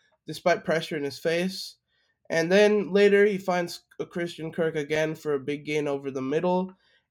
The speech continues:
And he has this big highlight thirty-yard touchdown pass to Zay Jones on this drive, where Jones kinda finds a weak spot in the Ravens, uh, zone coverage on what seemed to be, like, a post corner route,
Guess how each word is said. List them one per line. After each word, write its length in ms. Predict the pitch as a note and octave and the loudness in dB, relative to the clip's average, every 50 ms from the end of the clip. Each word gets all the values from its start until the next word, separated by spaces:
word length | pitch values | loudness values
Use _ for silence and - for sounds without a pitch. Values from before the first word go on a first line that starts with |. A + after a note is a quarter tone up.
| _ - | _ 0
And 360 | E3+ F3 F3 E3+ E3+ F3 F3 | 2 4 4 4 4 2 2
he 100 | F#3 F#3+ | 4 6
has 240 | G3 G3 G3+ G3+ F#3 | 6 6 6 4 2
this 180 | F#3 E3 D3+ | -2 -6 -6
big 440 | D3+ C#3 - - F3+ F#3 F#3 F#3 F#3 | -10 -8 0 4 6 6 6 4 2
highlight 580 | E3+ - E3+ E3 E3+ E3 E3 E3 E3 E3 D#3 - - _ - | 0 2 4 4 4 4 4 2 2 2 0 -6 -14 _ 0
thirty-yard 640 | F3 F3+ F3+ F3+ F#3 F3+ F3 E3+ E3+ E3+ E3 E3+ - | 0 2 2 0 -2 0 4 4 4 4 2 0 -4
touchdown 540 | F#3 E3 - - - - D#3+ D#3+ D#3+ D#3 | -4 -4 -4 -6 -4 -2 -2 -2 -2 -4
pass 500 | D#3 - D#3+ D#3 D#3+ E3+ - - - - - _ _ _ _ _ _ _ _ - | -4 -4 -2 0 0 -2 -4 -8 -12 -14 -16 _ _ _ _ _ _ _ _ 0
to 340 | D#3 D#3 D#3 D3+ D3+ D3 | 2 4 4 4 2 2
Zay 260 | D3 - E3 E3 E3 D#3+ | -2 -2 -4 -4 -4 -2
Jones 440 | D#3 - D3+ D#3 D#3+ D#3+ D#3+ D#3 | -2 0 0 2 2 0 0 -2
on 180 | D#3+ D3 D3+ D3+ | -2 -2 -2 -4
this 220 | D3+ E3 D#3+ - | -6 -8 -8 -6
drive, 400 | - - E3 E3 D#3+ E3 D#3+ D#3 | -2 0 2 4 4 2 0 -2
where 180 | D3 C#3+ C#3+ D3 C#3+ - A2+ A#2 | -2 -2 -2 -2 -4 -8 -14 -14
Jones 340 | B2 - E3+ E3 E3+ E3 D#3+ | -6 -2 0 0 0 -2 -4
kinda 260 | - - E3+ D3+ D#3 | -4 -2 -2 -2 -2
finds 340 | D#3 - D#3+ D3+ D#3 D#3 D3+ | -2 -2 0 0 0 -2 -4
a 40 | D#3 | -6
weak 240 | C#3+ D#3 F3 E3+ - | -6 -6 -6 -8 -10
spot 400 | - - - D#3+ D#3+ E3 E3 - - _ _ _ _ _ _ _ _ - | -16 -8 -2 2 2 4 2 2 -2 _ _ _ _ _ _ _ _ -4
in 200 | D#3+ E3 D#3+ D3+ | -2 -2 0 0
the 320 | D#3 D3 C#3+ C#3 C#3 C3+ C3+ | 2 2 2 2 0 -2 0
Ravens, 560 | C#3+ D#3 D#3 D#3+ D#3+ D#3+ D3+ D#3 D3+ - D#3 | 0 0 -2 -2 -2 -6 -6 -8 -8 -8 -8
uh, 480 | - - D3 D3+ C#3+ C#3+ C#3 C3+ C#3+ | -8 -4 -2 -2 -2 -2 -2 -2 -4
zone 300 | C#3+ D3 D#3 D3+ D3+ D#3 | -4 -2 -2 -2 -2 -4
coverage 680 | - - F3+ F3+ F3 F3+ F3+ F3+ F3 F3 - - - - _ - | -2 -2 -2 0 0 0 -2 -2 -4 -6 -10 -12 -12 -14 _ -6
on 240 | - D#3 D3+ B3+ | -2 -2 0 0
what 140 | A#3+ D3 D3 | -2 -4 -4
seemed 280 | - - G#3 G3 G3 F#3+ | -2 0 2 2 2 2
to 60 | F3 | 0
be, 120 | F3 F3+ | 0 -2
like, 220 | E3+ E3 D#3 D3+ - | -2 -2 -2 -4 -8
a 40 | - | -14
post 400 | _ - F3+ F3 F3+ F#3 - _ | _ -2 -2 -2 -2 -4 -10 _
corner 360 | _ F#3 F#3 F#3+ F#3+ F#3+ G3 | _ -2 0 0 2 2 2
route, 320 | G3 G3 G3+ G3+ G3 G3 | 4 4 2 2 0 -4